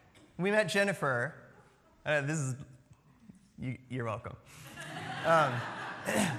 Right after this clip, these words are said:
we met Jennifer. Jennifer was a, a musician. She was, uh, we moved into a house that we were renting, and in the other half of the house, she was renting it. And so she kind of became our housemate. She had a key, um, to our kitchen and would do laundry in our kitchen.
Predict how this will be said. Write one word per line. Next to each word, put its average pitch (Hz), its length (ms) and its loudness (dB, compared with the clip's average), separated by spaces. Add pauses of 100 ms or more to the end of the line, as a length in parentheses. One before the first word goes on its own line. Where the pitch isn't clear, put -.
(2500)
we 220 140 8
met 262 160 12
Jennifer. 180 640 6
Jennifer 220 380 4
was 196 160 2
a, 180 240 6
a 175 40 2
musician. 180 680 2 (1160)
She 160 380 -4
was, 143 500 0
uh, 131 240 0
we 160 120 0
moved 170 340 -2
into 160 320 -4
a 151 60 2
house 143 240 2
that 139 100 -4
we 143 120 -6
were 131 80 -2
renting, 135 440 -4
and 120 220 -6
in 123 80 -6
the 120 80 -2
other 127 240 -2
half 131 180 -2
of 127 80 -12
the 120 60 -4
house, 120 240 -2
she 131 140 -6
was 117 180 -8
renting 117 340 -6
it. 98 140 -12 (880)
And 160 180 2
so 160 140 0
she 190 180 0
kind 233 240 2
of 254 100 0
became 226 160 2
our 175 100 6
housemate. 156 680 4
She - 160 -4
had 175 140 0
a 147 40 0
key, 156 500 -2
um, 131 320 -2
to 156 160 -4
our 135 120 2
kitchen 151 320 -6
and 135 120 -2
would 131 80 -2
do 135 180 -2
laundry 135 460 -2
in 127 80 -2
our 113 80 -4
kitchen. 107 380 -6